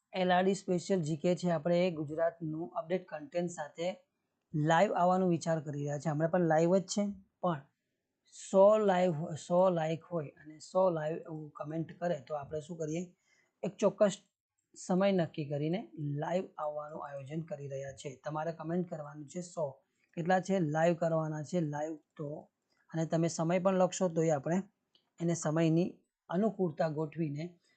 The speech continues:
પછી આપણે એને લાઈવ કરવાનો પ્રયત્ન કરશું કે રેગ્યુલર. આ આપણે લાઈવ આવી રહ્યા છે પણ કોઈ કોઈ સમય અંતરે. તો ઠીક છે, તો આપણે એને ચોક્કસ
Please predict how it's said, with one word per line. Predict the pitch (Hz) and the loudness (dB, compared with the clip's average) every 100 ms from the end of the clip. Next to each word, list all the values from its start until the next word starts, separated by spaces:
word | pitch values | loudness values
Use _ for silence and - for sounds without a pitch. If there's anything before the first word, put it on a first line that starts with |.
| _ - | _ -8
પછી | 170 196 | -4 -2
આપણે | 156 160 156 | -2 -2 -6
એને | 151 180 - 156 | -4 -4 -6 -8
લાઈવ | 147 151 170 | -2 0 -2
કરવાનો | - 147 147 156 | -4 -8 -8 -8
પ્રયત્ન | 147 135 151 | -10 -10 -10
કરશું | 160 156 160 | -8 -6 -4
કે | 196 | -2
રેગ્યુલર. | 165 170 151 143 123 - _ _ _ _ _ - 180 | 0 0 0 -2 -4 -14 _ _ _ _ _ -10 -4
આ | 170 | -2
આપણે | 180 180 | 2 2
લાઈવ | 165 175 | 2 -2
આવી | - 170 202 | -2 -2 0
રહ્યા | 196 190 | 2 0
છે | 185 220 247 _ | -2 -6 -8 _
પણ | 196 208 - _ _ _ _ _ | -4 -4 -6 _ _ _ _ _
કોઈ | 196 190 | -2 0
કોઈ | 208 | 0
સમય | 196 165 160 | 0 0 2
અંતરે. | 160 147 131 131 117 _ _ _ _ _ _ - | 2 0 -2 -6 -8 _ _ _ _ _ _ -10
તો | 139 | -2
ઠીક | 175 185 | 0 0
છે, | 196 | 2
તો | 180 | 2
આપણે | 156 180 | 4 4
એને | 180 180 | 2 2
ચોક્કસ | 190 175 226 - | 0 0 -2 -4